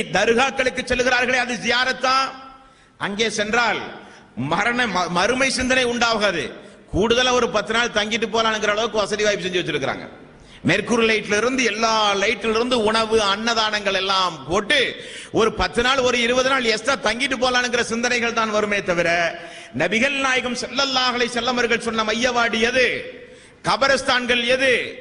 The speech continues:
பொதுவாக இஸ்லாமிய சமூகத்தில் யாராவது மரணித்து போனால் அவர்களை அடக்குகின்ற மையவாடியை ரசூல் ஸல்லல்லாஹு அலைஹி வஸல்லம் அவர்கள் சொன்னார்கள்.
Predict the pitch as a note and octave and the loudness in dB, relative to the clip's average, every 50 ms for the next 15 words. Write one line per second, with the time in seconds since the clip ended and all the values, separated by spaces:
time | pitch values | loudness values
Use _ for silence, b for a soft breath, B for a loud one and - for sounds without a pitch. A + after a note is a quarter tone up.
0 | - B B B B B B - - F3+ A3+ A#3+ C4+ C4 C4 C4 B3+ B3 B3 A#3 | -18 B B B B B B -2 0 2 2 4 4 4 4 4 2 0 -2 -2
1 | A3 A3+ B3 C4 C4+ C4 C4 C4 B3+ A#3+ B3 A#3 A3+ B3 C4+ C4+ B3 B3+ B3+ B3 | -2 -2 0 0 2 0 2 0 0 0 0 -2 -2 -2 0 0 0 0 0 -2
2 | B3+ A#3+ A3+ A3+ A3+ A#3+ B3 B3+ B3+ C4 C4 B3+ B3 G#3+ A3 A#3+ C4 C4 C4 - | -2 0 0 2 2 2 2 2 2 2 2 2 2 2 2 0 0 0 -2 -4
3 | C4 B3 F3 A#3+ B3 A#3+ B3+ C4+ C4+ B3 A#3+ B3 B3 A#3 B3 B3 G#3+ G#3+ A3+ B3+ | -6 -4 -2 0 0 2 2 2 2 2 2 2 0 2 0 2 0 0 0 0
4 | C4 - - B3 A3+ A#3+ A#3 B3+ C4+ A#3+ G#3+ A3+ A#3+ C4 C4+ C4+ B3+ B3 B3 A#3+ | -2 -2 -2 -2 -2 0 0 0 -2 0 0 -2 0 0 0 2 2 2 0 2
5 | A#3+ A#3+ A#3+ A3 G#3 G3+ A3+ C4 B3+ - - A3 A#3 A#3+ A#3+ A#3 A3+ A3 A3+ G#3+ | 2 2 2 2 0 -4 -6 -8 -6 -6 -8 -4 -2 -2 0 0 0 0 0 0
6 | G#3+ G#3+ G3+ - G3+ G#3 A3+ A3+ A3 G#3+ G3+ G#3 G3+ G3+ - - - F#3 F3 D3 | 0 -2 -2 -2 -2 -2 0 0 0 0 0 -2 -2 -2 -6 -10 -8 -6 -6 -6
7 | C3 B2 F2 | -6 -8 -12